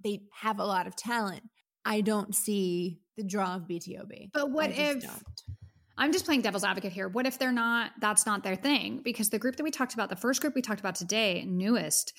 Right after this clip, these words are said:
Speaker 2: they're not rappers. They have, like, one person that raps. They're not really heavy rappers. They're much more a vocal group. So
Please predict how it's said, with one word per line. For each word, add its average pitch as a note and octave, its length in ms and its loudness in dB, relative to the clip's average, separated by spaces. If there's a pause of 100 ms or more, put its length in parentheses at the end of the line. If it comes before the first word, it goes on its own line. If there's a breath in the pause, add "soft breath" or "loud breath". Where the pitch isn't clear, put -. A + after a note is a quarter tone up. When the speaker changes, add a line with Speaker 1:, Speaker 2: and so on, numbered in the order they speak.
(200 loud breath)
Speaker 2:
they're F3+ 240 4
not B3+ 220 6
rappers. D#3+ 640 -2 (340)
They A3+ 120 4
have, A#3 200 4
like, F#3+ 220 0
one F#3 260 2
person F#3 440 2
that D#3+ 100 -6
raps. - 420 2
They're F#3+ 160 2
not A3 200 4
really F#3 260 2
heavy F3+ 480 0
rappers. E3+ 800 0
They're F3 320 2
much F3+ 340 2
more D3+ 340 -2
a F3+ 100 0
vocal E3+ 340 0
group. - 360 -8 (520 soft breath)
So F3 680 6